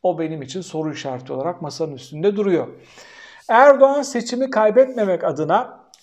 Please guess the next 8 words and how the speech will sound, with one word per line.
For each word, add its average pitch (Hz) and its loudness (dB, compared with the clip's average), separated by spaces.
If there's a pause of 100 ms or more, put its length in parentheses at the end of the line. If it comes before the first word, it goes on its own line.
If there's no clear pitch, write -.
(480)
kendi 190 4
affı 220 2
koşuluyla 170 -4
parlamenter 185 0
sisteme, 156 -8
güçlendirilmiş 165 -6
parlamenter 160 -6
sisteme 180 -8